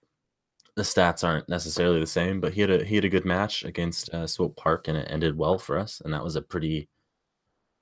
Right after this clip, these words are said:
pretty big win, I felt, for the club. So, I mean, when called upon, he, he was there. And then even when he wasn't, uh, he was ready. And I think that one experience of him coming on as a sub,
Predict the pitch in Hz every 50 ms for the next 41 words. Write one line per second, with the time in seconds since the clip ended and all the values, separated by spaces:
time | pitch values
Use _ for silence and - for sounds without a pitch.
0 | _ _ _ _ _ _ _ - - 98 82 87 87 76 78 80 85 85 82 78
1 | 76 78 - - - 80 78 - 82 73 71 - - - - 73 76 - - 78
2 | 78 76 73 - _ - - - - 78 76 76 76 73 76 - _ _ - 78
3 | 78 76 73 73 78 80 85 85 - 87 98 110 120 - - 80 78 78 78 78
4 | - _ _ _ _ _ _ _ _ _ _ _ _ _ _ _ _ _ _ _
5 | _ _ _ _ _ - 82 78 - 85 90 85 80 80 73 - 85 82 82 78
6 | 76 73 73 - - 78 76 76 76 73 73 73 73 73 73 71 - - 80 76
7 | 78 76 73 76 71 73 76 78 73 76 76 76 - 73 69 - - _ _ _
8 | _ - - 67 65 69 69 - - - - 87 90 - _ _ _ - - 76
9 | 73 71 69 - 76 71 73 69 65 67 - _ - 73 71 69 73 - 76 73
10 | 76 - - - _ _ _ - - 71 71 - 78 82 73 71 73 - - -
11 | 76 69 71 - - - 85 - 78 - 78 71 69 73 73 76 80 82 85 87
12 | - - 78 76 78 76 - 82 85 101 104 104